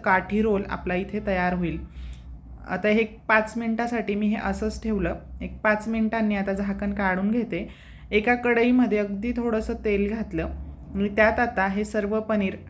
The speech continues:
टाकून घेऊयात. पनीर घातल्यावर गॅस आपल्याला इथे फुलच ठेवायचं आहे. फुल आचेवरच पनीर चांगलं परतवून घ्यायचं.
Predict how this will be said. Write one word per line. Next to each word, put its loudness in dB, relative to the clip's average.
टाकून 2
घेऊयात. 0
पनीर 6
घातल्यावर 2
गॅस 4
आपल्याला 0
इथे -2
फुलच -2
ठेवायचं 0
आहे. -2
फुल 0
आचेवरच 2
पनीर -2
चांगलं -2
परतवून 2
घ्यायचं. 0